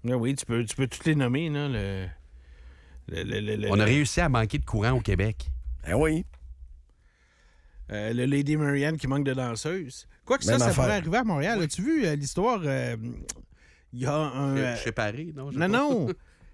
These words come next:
Speaker 1: L-, l'association, t-, c'est, ça va être difficile de, de, de, de, de, de, de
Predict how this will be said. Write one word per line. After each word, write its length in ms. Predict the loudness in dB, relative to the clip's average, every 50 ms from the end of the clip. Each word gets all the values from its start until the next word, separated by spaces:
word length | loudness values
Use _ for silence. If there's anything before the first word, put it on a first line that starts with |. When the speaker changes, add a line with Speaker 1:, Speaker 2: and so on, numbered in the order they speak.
| -20 _ -8
Speaker 1:
L-, 280 | -4 -4 -4 -2 0 2
l'association, 920 | 2 2 2 2 2 0 0 0 2 2 2 2 0 0 0 0 0 0
t-, 180 | -4 -8 -12 -14
c'est, 280 | -14 -14 -14 -14 -12
ça 140 | -10 -10 -10
va 120 | -8 -8 -8
être 60 | -8
difficile 520 | -10 -8 -8 -8 -4 0 0 2 2 0
de, 160 | 0 -2 -6
de, 160 | -6 -6 -6 -6
de, 300 | -6 -4 -4 -4 -4 -4 -6
de, 380 | -4 -2 0 0 2 0 0 -2
de, 180 | -2 -6 -8 -8
de, 220 | -8 -8 -8 -8
de 220 | -8 -6 -6 -6